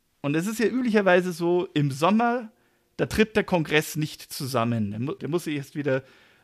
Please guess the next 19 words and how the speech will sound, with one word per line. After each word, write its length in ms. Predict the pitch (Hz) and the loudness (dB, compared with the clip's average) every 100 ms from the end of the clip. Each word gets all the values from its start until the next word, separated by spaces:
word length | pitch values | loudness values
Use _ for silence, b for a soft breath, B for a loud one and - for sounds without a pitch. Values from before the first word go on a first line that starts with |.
| _ | _
so 180 | 127 135 | -8 -4
formieren. 440 | - 131 202 220 | -2 0 2 0
Erst 260 | 147 165 - | 0 -4 -4
so 80 | |
in 140 | 156 143 | -6 -2
den, 180 | 127 123 | -4 -4
in 120 | 131 | -4
den 100 | 120 | -2
Herbstmonaten 840 | 123 185 - - 175 165 160 123 | 2 0 0 -8 -4 0 0 0
tritt 260 | - 175 - | -4 -4 -2
der 80 | 165 | -4
Kongress 520 | 147 131 131 151 - | -2 -2 -2 -4 -4
nach 200 | 143 143 | -2 0
einer 180 | 135 127 | 0 0
längeren 400 | 131 147 143 127 | -2 -2 -4 -6
Pause 340 | 123 127 127 | -2 -4 -4
wieder 200 | 120 123 | -4 -4
offiziell 440 | 123 127 120 120 110 | -4 -6 -8 -6 -6
zusammen. 540 | - 120 113 110 98 | -8 -6 -2 -2 -4